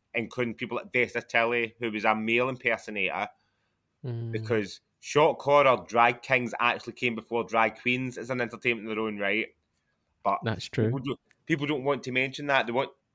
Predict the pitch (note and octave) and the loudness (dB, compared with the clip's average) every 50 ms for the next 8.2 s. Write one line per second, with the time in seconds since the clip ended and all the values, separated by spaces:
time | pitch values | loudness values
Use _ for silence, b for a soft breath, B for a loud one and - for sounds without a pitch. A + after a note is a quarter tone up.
0 | - - C3+ B2+ A#2+ A#2 A#2 A2+ - _ _ _ _ _ _ _ _ _ _ _ | -4 0 2 4 4 2 2 -4 -10 _ _ _ _ _ _ _ _ _ _ _
1 | _ _ _ _ _ _ _ _ - - - - - F#3+ G#3+ A3+ A3+ C4 - - | _ _ _ _ _ _ _ _ -18 -10 -4 4 6 10 10 12 12 10 10 8
2 | C4 C4+ C4+ D4 C4 - - C#4+ C#4 - - A#3 G3+ D#3+ D3 E3 E3+ - - - | 6 6 6 4 2 4 6 6 6 8 6 4 6 10 10 10 10 10 8 2
3 | F3 D3 C3 - - D3 C#3 C#3 C3+ - - - C3 B2+ C3+ D3 D#3+ F3 G3 G3 | 2 0 2 4 6 6 6 6 4 -2 -6 2 4 6 6 6 6 4 2 2
4 | F#3 - - - - - - C3+ B2+ A#2+ G#2+ - D#3+ D3+ C#3+ F3+ A3+ A#3 A3 - | 0 -2 -6 -8 -8 -2 2 4 6 8 8 8 6 6 6 8 8 6 6 8
5 | - D3 D3 D#3+ D#3+ D3 - C#3 A#2+ C3+ C#3+ - - D3 D3 D3 C#3 - D3 C3+ | 8 10 12 12 10 10 10 8 8 8 6 4 4 4 4 4 6 6 6 4
6 | - - B2+ A#2+ A#2 A#2 B2 A#2 - A2+ A2 A2+ - - - - - C3+ A2+ A2+ | 6 4 2 4 6 6 6 4 4 2 2 2 2 0 -2 0 2 2 2 2
7 | A2 - - C3 C3 D#3 F3+ F#3 - - D#3+ - - F#3 G#3+ - - - - A#3+ | 0 0 4 4 4 4 4 0 2 2 2 4 4 2 2 2 0 -4 2 4
8 | A3 G3+ - | 6 6 4